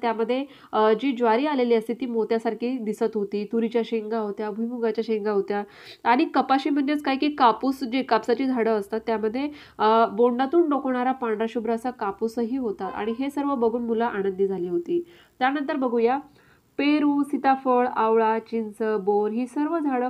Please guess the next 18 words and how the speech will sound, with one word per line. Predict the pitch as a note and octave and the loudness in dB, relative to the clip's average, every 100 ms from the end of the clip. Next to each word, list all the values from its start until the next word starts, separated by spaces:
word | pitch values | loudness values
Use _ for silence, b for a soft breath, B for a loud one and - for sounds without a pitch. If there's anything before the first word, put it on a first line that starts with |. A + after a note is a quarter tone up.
| B3+ | -2
फळांनी | A3+ G#3+ A#3 A3+ | -4 -2 -4 -4
लदबदलेली | G#3 F3+ G3 F#3+ G3 A3 | -4 -2 0 2 2 2
होती. | A#3 - F3 | -4 -2 -2
लदबदलेली | G3+ A3 C4 C#4 C#4+ | -2 -4 -2 -2 -2
म्हणजे | C#4 B3+ | -2 -4
काय? | B3+ C4 | -4 -6
पूर्णपणे | C4 B3+ B3 A#3+ C#4+ | -2 -2 -2 -4 -4
भरलेली | C#4 B3+ G#3+ G#3 G#3 | -2 -2 0 0 4
होती. | G#3 F#3+ | 4 2
खूप | - D4 A3 | -2 -4 -2
जास्त | G4 G4 - | -2 -2 -4
प्रमाणात | B3 A#3 G#3+ G#3+ A3 | -4 -4 -2 -4 -6
ही | |
फळं | A#3 A#3 G#3 | -6 -4 -4
त्या | G3 | -2
झाडांना | A3+ G3+ F#3+ G#3 D4 - B B | -4 -4 -4 -6 -8 -10 B B
लागलेली | G#3+ G#3 F#3+ F#3+ F#3 | 0 2 4 4 6
होती. | F#3+ F3 F3 F3 | 4 4 0 0